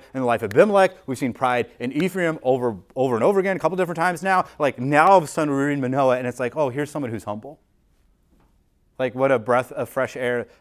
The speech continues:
that seems to be in this text. Not only that, but he seems to be what? He seems to be teachable. Like, "Let him come and teach me." Okay, just two chapters back, Judges eleven.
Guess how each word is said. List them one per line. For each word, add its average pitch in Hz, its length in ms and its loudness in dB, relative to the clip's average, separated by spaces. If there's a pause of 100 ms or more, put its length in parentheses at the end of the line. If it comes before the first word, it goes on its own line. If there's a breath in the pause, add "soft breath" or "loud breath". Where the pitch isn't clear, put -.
that 120 280 -2
seems 127 220 -6
to 117 60 -8
be 110 200 -6
in 104 80 -10
this 104 160 -16
text. - 580 -18 (1120)
Not 147 200 4
only 143 220 4
that, 139 280 8
but 139 120 2
he 147 40 0
seems 143 320 -4
to 123 60 -10
be 123 120 -2
what? 127 220 6
He 127 60 -4
seems 135 220 -4
to 123 60 -6
be 117 100 -4
teachable. 185 640 -4 (880)
Like, 120 180 -4 (500)
"Let 139 200 4
him 151 180 0 (140)
come 165 200 4
and 143 120 -2
teach - 300 -2
me." - 200 -12 (1200)
Okay, 160 200 -4
just 117 260 -12 (440)
two 170 200 -2
chapters 123 400 -2
back, 101 240 -8 (800)
Judges 120 320 -4
eleven. 113 480 -4